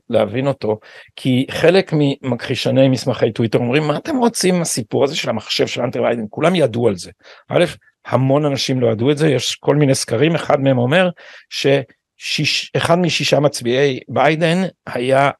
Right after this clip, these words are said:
אה, לא היה מצביע לו, לו היה מודע לשערוריות הקשורות בשמו, ביניהן שערוריית, אה, ה-,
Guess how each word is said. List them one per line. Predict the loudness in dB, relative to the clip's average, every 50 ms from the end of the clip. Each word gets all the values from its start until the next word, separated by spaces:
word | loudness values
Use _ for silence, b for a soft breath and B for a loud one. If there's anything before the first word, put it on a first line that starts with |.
| _ _ _ _ _ -4
אה, | -2 -2 0
לא | 0 2 2 2
היה | 4 4
מצביע | 2 0 -2 -4 -2 2 2 2
לו, | 4 2 2 0 -2 -4
לו | -4 -2 2 2 4 4
היה | 4 4 4 4 2
מודע | 2 2 -2 -2 0 2 2 2 2 0 -2
לשערוריות | -4 -4 -2 -2 -2 0 2 2 2 2 2 2 0 2 2 0 0 0
הקשורות | -4 -6 -6 -6 -4 -2 0 0 0 0 -2 -12 b b b b b b -6
בשמו, | -4 -2 -2 0 0 2 2 2 2
ביניהן | 2 0 0 0 0 -2 -2 -2 -4
שערוריית, | -4 -4 -2 -2 -2 -2 -2 0 0 0 -2 -2 -6 _ -20 -20 _ _ _ _ b b b b b b b -6 -2
אה, | -2 0 2 2 0 0
ה-, | 0 0 0 -2 -2 -4 -6